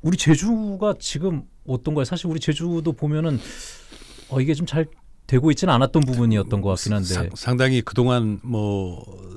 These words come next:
Speaker 2: 우리가 이제 참 많이 걷고 이제 버스도 많이 타고 이용했던 그런 도시였는데
Speaker 1: 예.
Speaker 2: 이제 구십 년대 이후에 급작스럽게 지금 자동차가 늘게 돼 있죠. 어,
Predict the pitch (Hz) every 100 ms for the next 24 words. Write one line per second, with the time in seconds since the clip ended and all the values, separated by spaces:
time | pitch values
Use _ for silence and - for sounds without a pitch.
0 | - 131 123 113 104 107 98 - - -
1 | - 80 80 - - - 104 92 - -
2 | - 127 151 135 123 - 139 117 - -
3 | 53 - - 131 117 - 165 175 170 127
4 | 139 120 160 131 131 147 147 160 127 143
5 | 131 117 113 131 117 110 107 131 110 135
6 | 90 101 113 123 113 - 107 - 143 139
7 | 135 120 98 117 123 131 127 - - -
8 | - - - 131 123 147 131 131 117 120
9 | 117 117 113 117 113 120 113 95 131 120
10 | 113 101 - 127 101 82 - - - -
11 | - - 95 95 95 90